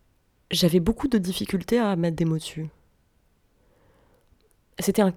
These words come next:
c'était, et il y avait aussi, il y avait, donc j'avais beaucoup de difficultés à, j'étais toujours insatisfaite par les mots, toujours insatisfaite par les mots. Ce qui fait qu'il y avait, il y en a, il en reste des traces dans le texte, il y a beaucoup de tâtonnements.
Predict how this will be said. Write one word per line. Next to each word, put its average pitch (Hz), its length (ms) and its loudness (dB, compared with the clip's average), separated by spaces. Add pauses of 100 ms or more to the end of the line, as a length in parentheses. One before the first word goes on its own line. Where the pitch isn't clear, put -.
(160)
c'était, 185 500 -2 (560)
et 208 60 8
il 196 40 6
y 208 60 10
avait 208 160 8
aussi, 220 300 2 (120)
il 180 80 -6
y 180 40 0
avait, 180 280 -2 (100)
donc 175 160 -6
j'avais 185 180 0
beaucoup 185 180 -4
de 254 60 -4
difficultés 202 440 -4
à, 180 300 -4
j'étais 185 260 4
toujours 254 380 2
insatisfaite 220 680 0
par 160 160 -4
les 160 100 -2
mots, 156 180 -6 (380)
toujours 190 260 -6
insatisfaite - 480 -10
par 175 140 -8
les 175 80 -8
mots. 175 140 -10 (560)
Ce - 80 -20
qui - 100 -6
fait 220 140 4
qu'il 202 140 2
y - 20 8
avait, 165 200 -2 (440)
il - 480 -8
y 180 80 0
en 175 120 6
a, 220 200 10 (100)
il 185 140 2
en 180 60 8
reste 214 280 2
des 185 100 0
traces 196 300 -4
dans 165 140 -2
le 160 100 -4
texte, 190 300 -6
il - 20 -2
y - 20 0
a 160 40 0
beaucoup 175 240 -6
de 175 100 -2
tâtonnements. 170 600 -2